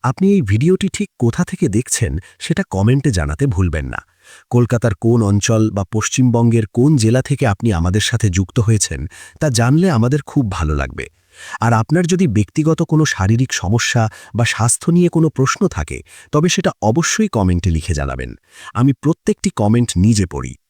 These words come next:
আমাদের এই ডেইলি হেলথ গাইড বাংলা পরিবারের সদস্যদের সাথে সরাসরি যোগাযোগ রাখতে আমার খুব ভালো লাগে,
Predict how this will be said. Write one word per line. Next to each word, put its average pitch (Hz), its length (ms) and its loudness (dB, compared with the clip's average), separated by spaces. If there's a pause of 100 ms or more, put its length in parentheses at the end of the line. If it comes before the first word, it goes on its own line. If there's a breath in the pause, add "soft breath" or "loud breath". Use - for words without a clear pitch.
আমাদের 113 320 2
এই 117 100 2
ডেইলি 104 340 2
হেলথ 110 320 0
গাইড 104 280 0
বাংলা 95 320 0
পরিবারের 107 500 0
সদস্যদের 107 600 -2
সাথে 82 300 -6 (300 loud breath)
সরাসরি 160 520 0
যোগাযোগ 120 460 2
রাখতে 95 320 -2
আমার 117 280 2
খুব 196 280 0
ভালো 85 220 -2
লাগে, 58 260 -6